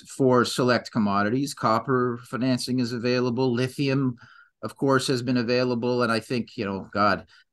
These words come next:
um, you know, I think th-, there's too much money chasing lithium. I think, you know, that that's just sort of momentum money. I think the smart money should be selling that sort of stuff and investing it into things that are, are, are less loved, like gold,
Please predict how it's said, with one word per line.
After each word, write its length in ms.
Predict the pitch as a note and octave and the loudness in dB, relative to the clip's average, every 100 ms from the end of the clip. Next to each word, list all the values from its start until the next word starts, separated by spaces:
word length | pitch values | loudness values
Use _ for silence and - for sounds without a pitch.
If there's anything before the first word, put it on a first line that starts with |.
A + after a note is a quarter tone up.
| _ - | _ -10
um, 500 | G2 G2 G2 F#2 G2+ | -6 -4 -4 -4 -6
you 100 | G2+ | -6
know, 80 | F#2+ | -6
I 80 | G2 | -6
think 260 | A2+ G2 | -6 -8
th-, 140 | G2 - | -8 -8
there's 400 | G#2 G2+ F2+ - - _ _ _ _ _ _ - | -6 -6 -8 -14 -18 _ _ _ _ _ _ 4
too 140 | F#3+ | 8
much 240 | F3 D3 | 8 6
money 240 | D3+ C#3+ C#3 | 4 4 4
chasing 400 | - C#3+ C3 A#2+ | 4 2 4 2
lithium. 400 | C#3 D3 C3+ B2 | 2 2 0 2
I 100 | A#2+ | 0
think, 300 | - B2+ G#2 - | 0 -4 -4 -6
you 120 | A#2 | -4
know, 180 | A2+ A2 | -2 0
that 260 | A2+ A2 | 0 0
that's 260 | A2+ A2+ - | 0 -2 -2
just 180 | A#2 - | -6 -2
sort 160 | A#2+ | 0
of 120 | G#2+ G2 | 0 -2
momentum 960 | B2+ B2+ A#2 A2+ A#2 B2+ C3+ C3 A2 | -4 -2 2 2 0 0 0 0 -2
money. 440 | A#2 B2+ C3 C3+ B2+ | -2 0 2 0 -2
I 80 | A2+ | -4
think 260 | - G#2+ | -4 -4
the 80 | G#2+ | -4
smart 420 | - A2 G2+ A2 | -6 0 2 2
money 300 | A2 A2+ A#2+ | 2 2 2
should 380 | A#2 A#2 A2 G2 - _ _ | 0 -2 -4 -4 -16 _ _
be 60 | |
selling 520 | G2 - A2+ B2+ C#3+ C#3 | -8 2 4 4 2 2
that 280 | B2+ C3+ | 2 0
sort 160 | - C#3 | 0 -2
of 100 | C3+ | -2
stuff 400 | - C3+ C3 - A#2 | -4 0 0 -2 -6
and 140 | A2 | -2
investing 500 | G2+ A2 A2+ - A2+ | 0 -2 -2 -2 -2
it 80 | A2+ | 0
into 220 | A2 G2 | -2 -4
things 360 | F#2 A2+ A2+ - | -6 -2 -2 -2
that 120 | G2+ | -2
are, 220 | G2+ F#2+ - - _ _ | -2 -2 -8 -20 _ _
are, 340 | G#2+ G#2 G2 E2+ | 2 2 2 0
are 160 | F#2+ | 0
less 260 | F#2+ A2+ - | 2 0 0
loved, 260 | A2+ C3 C3 | 0 0 2
like 180 | A2+ | 0
gold, 300 | A2+ G2+ A2+ | -2 -4 -6